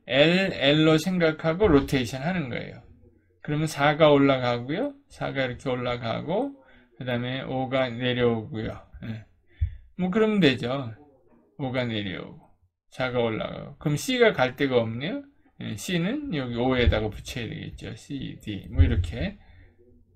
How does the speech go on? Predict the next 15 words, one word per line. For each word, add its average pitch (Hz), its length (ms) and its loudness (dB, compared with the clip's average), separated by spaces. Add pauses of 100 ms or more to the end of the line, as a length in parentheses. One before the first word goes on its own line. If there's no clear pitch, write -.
(300)
붙이고, 160 400 -2
그 165 100 2
다음에, 180 520 8 (320)
그 151 80 -4
다음에 226 180 2
다시 180 320 2
한번 262 260 2
로테이션 120 560 -4
하면 143 300 -6
되겠죠. 123 720 -10 (280)
음, 123 200 -16 (240)
C를 170 340 -2
여기다 139 340 2
붙였죠. 165 580 -6 (220)
음. 113 220 -10